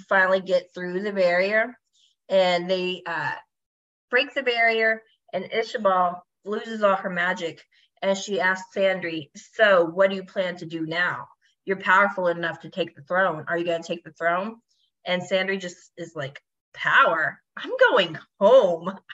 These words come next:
I don't care about all this power. No, I don't, I don't want all that." My next one is when Sandry is doing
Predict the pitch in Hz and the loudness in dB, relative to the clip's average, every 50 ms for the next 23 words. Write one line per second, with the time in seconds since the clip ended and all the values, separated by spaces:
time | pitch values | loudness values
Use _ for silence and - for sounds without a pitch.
0 | _ - 320 523 466 277 - - - - 233 285 330 311 240 214 202 202 202 196 | _ 4 4 4 4 2 -4 -10 -4 2 6 6 6 6 6 6 6 6 6 4
1 | 196 185 180 196 196 - _ - - 196 220 254 247 202 190 185 190 202 - _ | 4 2 0 -2 -2 -8 _ 0 4 6 6 6 6 4 2 2 0 0 -2 _
2 | _ _ _ _ _ _ _ _ _ 247 262 320 392 262 180 165 160 160 - _ | _ _ _ _ _ _ _ _ _ -2 0 2 2 4 2 2 0 -4 -12 _
3 | _ _ - 226 262 277 269 - _ _ _ - 208 226 247 254 254 262 262 247 | _ _ -14 -12 -12 -12 -12 -16 _ _ _ -6 -6 -4 -4 -4 -2 0 0 2
4 | 208 180 165 165 151 143 - - _ 226 220 - _ _ _ _ _ - 208 214 | 2 0 0 0 -2 -4 -4 -6 _ -16 -18 -18 _ _ _ _ _ -14 -10 -6
5 | 220 214 214 214 214 208 208 214 214 220 214 - - - 269 269 269 269 269 277 | -4 -4 -4 -4 -8 -8 -6 -4 -4 -4 -4 -6 -12 -8 -6 -4 -2 -2 -4 -4
6 | 262 - - 196 208 214 214 214 - 220 202 208 214 208 202 202 196 196 196 196 | -8 -10 -8 -6 -6 -6 -8 -10 -18 -18 -12 -10 -8 -6 -4 -4 -2 -2 -2 -2
7 | 196 196 196 _ _ _ _ _ _ _ _ - - - 214 202 202 208 208 220 | -4 -6 -10 _ _ _ _ _ _ _ _ -20 -8 -6 -4 -2 -2 -2 -2 -2
8 | 226 233 233 240 - - - 208 190 190 196 - 190 196 202 202 208 208 202 | -4 -2 -4 -8 -10 -6 -2 -2 -2 -2 -4 -4 -2 -2 -2 -2 -4 -6 -8